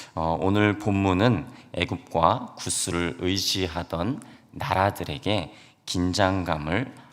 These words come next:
안겨주면서 시작이 됩니다.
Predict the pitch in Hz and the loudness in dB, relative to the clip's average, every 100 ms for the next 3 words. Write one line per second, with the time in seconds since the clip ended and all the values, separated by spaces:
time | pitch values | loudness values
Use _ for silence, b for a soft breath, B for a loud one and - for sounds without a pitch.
0 | - 73 78 82 98 90 - 80 73 71 | -10 -6 -4 -2 -2 -2 -4 -8 -8 -8
1 | - 76 107 - B B - - - 98 | -6 -2 -4 -4 B B 0 2 2 -2
2 | 80 80 69 - _ - 92 82 73 73 | -6 -8 -10 -16 _ -8 -4 -4 -4 -6